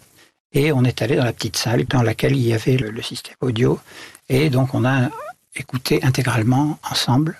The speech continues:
la bande. Il l'avait pas, il la connaissait pas, quoi. Et je dois dire qu'il est, les couloirs sont étroits chez moi, mais enfin, euh,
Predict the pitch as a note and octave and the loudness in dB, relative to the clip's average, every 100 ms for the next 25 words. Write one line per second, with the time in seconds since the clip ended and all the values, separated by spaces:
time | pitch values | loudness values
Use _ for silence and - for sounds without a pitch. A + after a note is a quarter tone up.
0 | - C#3+ B2+ A#2+ A#2 A2+ A#2 A2+ - B2 | -10 -6 -2 0 0 0 -2 -4 -2 -2
1 | A2 B2 - A#2+ A#2 C#3+ - B2+ - - | -2 -4 -2 -2 -2 -4 -6 -8 -10 -20
2 | _ - - _ _ _ _ F3 C3 B2+ | _ -20 -20 _ _ _ _ 2 4 4
3 | C3+ C#3+ C3 F3+ D#3+ - B2+ D3 A#2+ A#2 | 2 2 0 0 -2 -4 0 2 2 0
4 | A#2 A#2+ B2+ - - - - - A2+ G#2+ | -4 -4 -6 -8 -6 -2 -2 0 -2 -2
5 | - F3 - A#2+ C3+ E3 C#3 A#2 - C#3+ | -2 -2 0 2 2 2 0 -2 -2 0
6 | C3 A2 | 0 -2